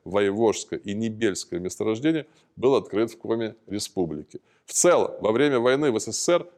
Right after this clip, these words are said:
были открыты тридцать четыре месторождения, в основном в восточных районах страны. Таким образом, возникли контуры новой, крупнейшей нефтегазоносной провинции, Волго-Уральской. При этом нефтяникам приходилось решать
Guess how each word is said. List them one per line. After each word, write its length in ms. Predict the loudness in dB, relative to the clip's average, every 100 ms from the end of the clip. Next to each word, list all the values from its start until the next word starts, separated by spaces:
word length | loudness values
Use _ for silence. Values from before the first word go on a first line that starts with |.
| -4
были 160 | 2 2
открыты 480 | 2 0 -2 -2 -6 _
тридцать 400 | 0 0 0 -8
четыре 420 | -8 -6 -2 0 -2
месторождения, 720 | -4 -2 0 0 0 -2 0
в 60 |
основном 460 | 0 0 0 -2 -4 -10
в 100 | 0
восточных 600 | 0 2 2 2 2 -4
районах 280 | 0 0 -2
страны. 400 | -4 -2 -2 -4 -12 _ -6
Таким 320 | -2 2 4
образом, 440 | 4 4 2 0
возникли 420 | -2 0 -2 -4 -4
контуры 480 | 0 -2 0 -4
новой, 460 | -2 0 2 4 2
крупнейшей 720 | -2 -8 -2 0 0 -2 -6 _ -6
нефтегазоносной 920 | -6 -4 -2 -2 0 0 -2 -2 -8
провинции, 560 | -2 0 0 -4 -10 -14
Волго-Уральской. 1200 | -4 2 2 0 -6 -2 2 2 0 -4 -16 -20 _ _ _
При 120 | 0 2
этом 240 | 2 -2
нефтяникам 600 | -2 0 0 0 -2 -4
приходилось 540 | -4 -4 2 2 2
решать 400 | -4 -2 0 0